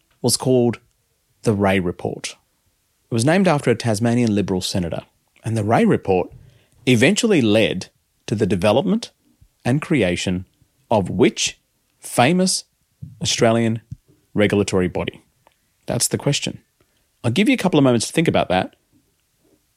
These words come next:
And the answer is, it led to the creation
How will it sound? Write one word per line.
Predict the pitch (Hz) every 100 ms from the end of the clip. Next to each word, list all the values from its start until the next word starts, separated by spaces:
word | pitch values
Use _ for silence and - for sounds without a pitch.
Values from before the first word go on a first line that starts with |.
| _ _ _ _ _ _
And | 120
the | 113
answer | 110 117 113
is, | 269 135 - - _ _ _ _ _ _ -
it | 107 104
led | 101 139 175 - _
to | -
the | 175
creation | - 117 95 98 - 92